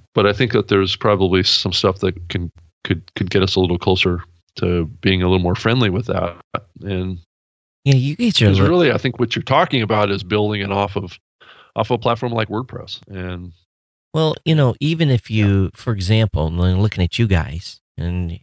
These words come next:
Speaker 2: you know, you're, you're, you're focused, uh, in part, not completely, but in part to be a live platform. You know,
Speaker 1: Yeah.
Speaker 2: you, people are doing live shows,
Speaker 1: Well,
Speaker 2: so
Speaker 1: that's part of it.
Speaker 2: yeah,
Speaker 1: Yeah.
Speaker 2: that's
Speaker 1: Uh-huh.
Speaker 2: part of it. Yeah, but,
Speaker 1: But
Speaker 2: but it's,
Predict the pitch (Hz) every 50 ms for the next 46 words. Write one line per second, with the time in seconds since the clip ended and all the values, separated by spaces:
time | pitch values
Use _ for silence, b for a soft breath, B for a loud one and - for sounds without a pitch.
0 | _ - - 104 104 95 90 90 95 98 92 92 101 101 101 101 98 - _ _
1 | _ _ _ _ _ _ _ - 104 107 107 - 113 95 104 107 110 110 110 107
2 | - - 101 95 - - 107 98 - - - - _ - 87 87 87 87 85 85
3 | 85 82 85 85 76 - - - 107 117 117 - - - 92 82 82 104 - -
4 | - - - 92 95 117 123 - - 110 - - 143 139 - 98 80 - - 80
5 | 90 104 101 113 117 131 143 - - - 82 82 82 - - - 92 90 90 90
6 | 90 90 87 85 82 85 87 87 - _ _ _ 156 156 151 - _ - 131 107
7 | - _ _ _ _ _ _ _ _ _ _ _ _ _ _ _ _ - 95 95
8 | 92 90 92 92 - 95 92 87 - _ - - 90 - 95 92 92 98 95 95
9 | 92 90 90 92 92 87 - - 135 113 92 71 - 139 139 139 135 92 92 92
10 | 90 90 87 82 - _ - 131 131 113 95 90 - - _ _ _ - 127 120
11 | 104 85 87 101 - - - - 208 180 127 92 - - - - - _ 113 104
12 | 87 85 85 - 131 - _ - - 101 - 107 98 - - _ _ _ _ _
13 | _ _ _ _ - 104 113 110 107 104 - -